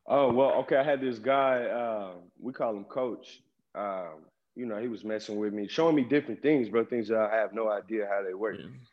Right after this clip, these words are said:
Speaker 1: And, uh, I guess he heard one of my songs and was like, uh, "Yeah, man, you could probably write too," you know? So he sent me some artists to write for.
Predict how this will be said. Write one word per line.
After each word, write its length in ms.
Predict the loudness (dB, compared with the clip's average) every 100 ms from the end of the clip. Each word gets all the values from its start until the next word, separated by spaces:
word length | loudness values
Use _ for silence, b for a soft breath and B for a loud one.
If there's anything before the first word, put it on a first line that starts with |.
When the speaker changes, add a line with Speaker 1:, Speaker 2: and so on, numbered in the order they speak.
| _ _
Speaker 1:
And, 200 | -4 -2
uh, 200 | 0 0
I 80 | 0
guess 220 | 2 2
he 100 | 4
heard 160 | 4 4
one 100 | 2
of 60 | -2
my 120 | -6
songs 460 | -6 -4 -4 -6 -6
and 80 | -6
was 160 | -2
like, 260 | -2 -2 -2
uh, 160 | -2 0
"Yeah, 180 | 0
man, 200 | 2 0
you 80 | -2
could 120 | -4 0
probably 280 | 0 2
write 320 | 2 4 2 2
too," 260 | -2 0 -2
you 100 | 0
know? 200 | 0 -2 b b _
So 160 | 0
he 100 | 2
sent 260 | 2 2 2
me 80 | 0
some 220 | -2 0
artists 560 | 4 4 2 -4 -8 -4
to 80 |
write 340 | 2 4 2 0
for. 380 | -2 -2 -2